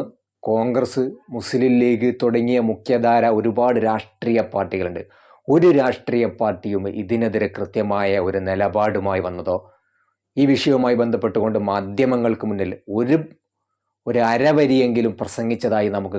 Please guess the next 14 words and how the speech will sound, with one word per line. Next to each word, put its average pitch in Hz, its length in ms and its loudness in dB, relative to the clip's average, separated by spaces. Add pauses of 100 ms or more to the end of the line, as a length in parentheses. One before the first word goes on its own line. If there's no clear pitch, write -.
കാണാൻ 101 300 -4
സാധിക്കുന്നില്ല. 90 480 -8 (760)
ആർ 117 300 0
എസ് 135 200 -2
എസ് 143 200 -2 (120)
രാജ്യത്ത് 113 540 -2 (120)
കലാപാന്തരീക്ഷം 123 1000 0
സൃഷ്ടിക്കാൻ, 113 480 -4 (180)
കേരളത്തിൽ 123 600 0
പോലും 123 300 0
കലാപാന്തരീക്ഷം 120 840 0
സൃഷ്ടിക്കാൻ - 440 -4 (100)
വേണ്ടിയിട്ടുള്ള 117 540 0 (500)
ഓരോ 139 320 4